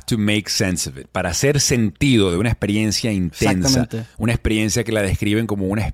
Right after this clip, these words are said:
Speaker 1: una experiencia of heightened qualitative intensity. Intens-, intensidad cualitativa. O sea, una incrementación de la intensidad cualitativa, ¿ok? De-, del estado de presencia.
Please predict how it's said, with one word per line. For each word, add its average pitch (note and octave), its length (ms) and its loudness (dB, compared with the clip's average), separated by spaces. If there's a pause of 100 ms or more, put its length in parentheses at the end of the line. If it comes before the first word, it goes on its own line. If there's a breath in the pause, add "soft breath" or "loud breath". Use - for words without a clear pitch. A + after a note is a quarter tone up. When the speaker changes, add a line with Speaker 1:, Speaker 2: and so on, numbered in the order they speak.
Speaker 1:
una G2+ 180 -6
experiencia G#2+ 600 -2 (440 soft breath)
of E2+ 120 -10 (220)
heightened D#3+ 560 -2 (140)
qualitative B2+ 1000 0
intensity. E2+ 720 -4 (600 loud breath)
Intens-, A2+ 520 0
intensidad B2+ 600 0
cualitativa. B2+ 880 2 (1000 soft breath)
O - 20 -20
sea, G2+ 140 -6
una A#2 120 0
incrementación D3+ 840 0
de D3 80 2
la C3 60 2
intensidad A#2+ 580 -2
cualitativa, B2+ 880 2
¿ok? F#2+ 100 -8
De-, G2+ 220 -4
del G#2 300 -8
estado G#2+ 260 -2
de C3+ 80 4
presencia. A2 640 -2